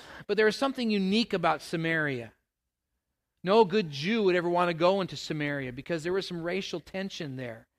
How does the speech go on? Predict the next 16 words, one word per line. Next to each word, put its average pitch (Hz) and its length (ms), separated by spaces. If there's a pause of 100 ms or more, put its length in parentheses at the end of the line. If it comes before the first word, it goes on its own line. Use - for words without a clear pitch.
(260)
between 151 500 (340)
the 147 60
Jews 147 520
and 139 180
the 123 40
Samaritans. 147 880 (840)
Uh, 127 40 (520)
Jews 165 240
didn't 165 200
like 170 200
Samaritans, 170 580
and 131 100
Samaritans 151 540
didn't 160 200
like 151 180
Jews. 160 480